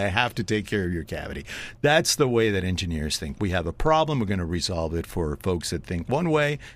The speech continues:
and folks that think another way. Somehow, somewhat, some people just wanna put a shirt on me, the other ones wanna put others. I stay myself in the sense that this is my responsibility. I ran this, I have developed thirty years of solid experience,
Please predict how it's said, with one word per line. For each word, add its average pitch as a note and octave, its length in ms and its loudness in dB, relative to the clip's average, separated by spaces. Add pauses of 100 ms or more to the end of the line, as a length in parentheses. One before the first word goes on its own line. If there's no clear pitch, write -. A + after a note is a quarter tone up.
(100)
and F2+ 180 -2
folks E2+ 260 0
that E2 120 -4
think E2 240 -2
another D#2+ 400 -2
way. C#2 300 -8 (420)
Somehow, B2 520 2
somewhat, A2+ 360 0 (200)
some A2 240 0 (440)
people A2 280 2
just G2 200 -4
wanna G#2 160 -2
put A2+ 220 0
a - 20 2
shirt A#2+ 300 2
on A#2 100 2
me, A#2 160 2
the G#2+ 140 0
other G2+ 200 0
ones G#2+ 220 0
wanna G#2+ 100 0
put B2 140 -2
others. C3 320 0
I B2+ 240 2
stay B2 340 0
myself A#2 540 0
in G2+ 60 2
the F#2 80 0
sense F#2+ 320 0
that F2 160 -4
this G#2+ 200 0
is A2 160 -4
my G2 200 0
responsibility. D#2+ 1000 -2 (300)
I F2 140 0
ran A#2+ 420 2
this, B2 320 2
I F2 80 0
have E2 280 -2
developed E2 420 -2
thirty D#3+ 360 2
years G#2+ 360 2
of F2 100 -4
solid A#2 400 2
experience, A2+ 800 0